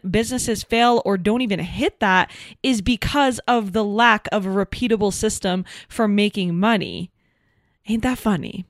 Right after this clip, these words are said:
<laughs> It's not. So sign up for this free masterclass so you can learn what your offer truly needs to stand out in the market, so you can always have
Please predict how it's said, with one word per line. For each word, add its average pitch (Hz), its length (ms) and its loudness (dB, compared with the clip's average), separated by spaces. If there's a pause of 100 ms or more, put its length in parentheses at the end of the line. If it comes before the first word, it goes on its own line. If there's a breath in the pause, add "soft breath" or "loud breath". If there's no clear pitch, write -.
<laughs> - 80 0 (1120 loud breath)
It's - 180 2
not. 294 380 6 (400 loud breath)
So 277 160 2
sign 285 440 6
up 247 300 6
for 254 100 0
this 220 200 2
free 233 280 0
masterclass 190 680 0
so - 120 -2
you 190 280 2
can 262 180 0
learn 196 280 2 (240 loud breath)
what 381 280 4
your 415 160 2
offer 240 400 2
truly 294 420 0
needs 233 300 -2
to 202 80 -6
stand 202 320 0
out 202 140 2
in 196 80 0
the 202 80 2
market, - 500 -2 (300 loud breath)
so - 120 0
you 269 120 4
can 262 240 -2
always 294 320 2
have 220 280 0